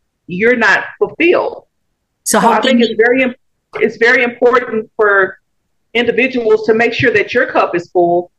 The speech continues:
Speaker 1: and then you're able to pour out whatever that may be, whether it's your time, um, some kind words, or, uh, just, you know,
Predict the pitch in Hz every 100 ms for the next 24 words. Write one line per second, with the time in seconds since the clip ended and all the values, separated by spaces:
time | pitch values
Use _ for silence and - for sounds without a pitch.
0 | _ 214 208 214 240 220 220 214 233 -
1 | 214 196 185 180 180 - 196 208 214 196
2 | 202 185 202 190 190 185 190 202 - 180
3 | 175 175 165 - - _ _ - 170 -
4 | 240 220 220 233 262 330 _ _ _ _
5 | _ _ - 202 180 170 165 160 175 -
6 | 214 190 - 226 214 226 208 202 202 214
7 | 240 - 226 180 170 165 165 _ _ _
8 | _ _ - 190 175 180 220 214 - -
9 | _ _ _ _ _ _ 208 220 208 190
10 | 185 180 -